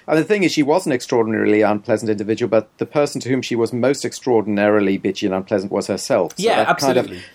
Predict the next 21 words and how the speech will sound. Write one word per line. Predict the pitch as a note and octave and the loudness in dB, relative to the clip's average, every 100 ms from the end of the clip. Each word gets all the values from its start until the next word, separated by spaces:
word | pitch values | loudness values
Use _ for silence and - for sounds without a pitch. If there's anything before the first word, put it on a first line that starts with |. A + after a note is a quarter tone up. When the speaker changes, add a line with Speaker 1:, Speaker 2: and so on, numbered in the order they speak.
| - | -2
Speaker 1:
that, | C#3 D3 - | 0 0 -2
that | C3+ C3 | -2 -2
kind | - C#3+ | 0 2
of | C3 A#2 | 2 0
works | C#3 C#3 A#2+ B2+ | 0 0 0 -2
when | B2 | 0
you | B2+ B2+ | 2 2
are, | A#2 A#2+ A#2 _ - _ | 4 2 -2 _ -20 _
when | C3 B2 B2 B2 A#2 | 0 0 0 0 0
the | B2+ | -2
depth | G#2+ C3+ C#3+ - _ - | 0 -2 -2 -20 _ -2
of | A#2+ A2+ | 0 2
your | A#2+ A2 | 0 2
hatred | C3 - A#2 G#2 | -2 0 -2 0
comes | A#2+ A2+ | -2 0
out | A2+ | 0
of | A2 | -2
self-hatred. | - B2+ - A#2 F#2 G#2 | -2 -2 -2 -4 -2 -2
It | G2 - | -6 -10
kind | - - D3+ D3 C#3 | -18 -2 2 2 2
of | C3+ A#2 | 0 0